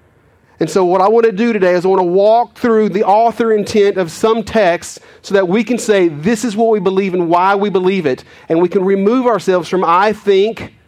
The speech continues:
or "I should," or "I believe." Does it make sense? And so I'm gonna draw you a picture up here on the screen, all right? It's gonna be on the big screen for you as well, but I'm gonna draw it on this whiteboard so that you can kinda play with me,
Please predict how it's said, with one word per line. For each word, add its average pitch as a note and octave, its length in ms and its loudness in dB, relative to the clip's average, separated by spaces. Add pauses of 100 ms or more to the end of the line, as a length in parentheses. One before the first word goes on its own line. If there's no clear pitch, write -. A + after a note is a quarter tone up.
(320)
or E3+ 160 0
"I F#3 180 2
should," G#3+ 560 0
or F3+ 140 2
"I F#3 160 2
believe." F3+ 420 0
Does C#3+ 120 -6
it F3+ 40 0
make F3+ 140 -2
sense? G#3+ 540 0 (840)
And E3+ 100 -2
so F#3 320 0 (300)
I'm G3+ 160 0
gonna B3+ 120 2
draw A#3 380 2
you A3 200 0
a G3+ 40 -2
picture E3+ 420 -2
up - 140 0
here G#3+ 160 2
on F#3 80 2
the D#3 80 -2
screen, D3 640 -2
all C3 80 -6
right? F3 220 0
It's F#3 80 -10
gonna B3 120 -2
be A3+ 80 2
on G#3+ 80 2
the G3+ 60 0
big F#3+ 220 -4
screen G#3+ 240 0
for G#3 180 2
you F3+ 80 2
as D#3+ 100 -2
well, G3 360 0 (260)
but - 80 0
I'm - 80 0
gonna A3+ 140 2
draw G3 320 0
it A3 80 2
on G#3 80 2
this F#3 100 -4
whiteboard G3 720 0 (380)
so F#3+ 100 0
that E3+ 120 2
you A3 260 -2
can G#3+ 160 -2
kinda G#3 260 0
play G#3 320 0
with G3 240 0
me, G#2+ 280 -6